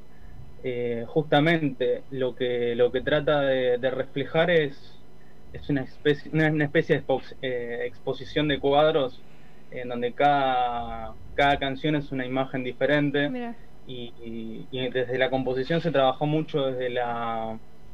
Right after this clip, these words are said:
Speaker 1: relación que tiene que haber entre la música y el texto, para que
Speaker 2: Claro.
Speaker 1: la experiencia sea más, eh,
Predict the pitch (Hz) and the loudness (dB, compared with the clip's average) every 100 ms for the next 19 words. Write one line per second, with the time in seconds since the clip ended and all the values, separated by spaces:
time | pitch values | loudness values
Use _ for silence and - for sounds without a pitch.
0 | - 120 117 139 147 123 131 131 127 135 | -2 0 2 4 2 4 2 2 2 2
1 | 131 117 123 139 143 135 123 120 156 139 | 2 0 2 0 2 4 4 6 2 2
2 | - 120 113 - - 123 117 254 160 214 | -2 -8 -8 -10 -8 -4 -2 2 2 0
3 | - 135 139 131 135 127 127 127 123 117 | -2 -2 -2 -4 -4 -4 -2 0 0 -2
4 | 107 - - - - - - - - - | -6 -10 -12 -12 -12 -12 -12 -12 -12 -10
5 | 127 120 113 110 110 107 104 | -8 -6 -6 -8 -8 -8 -8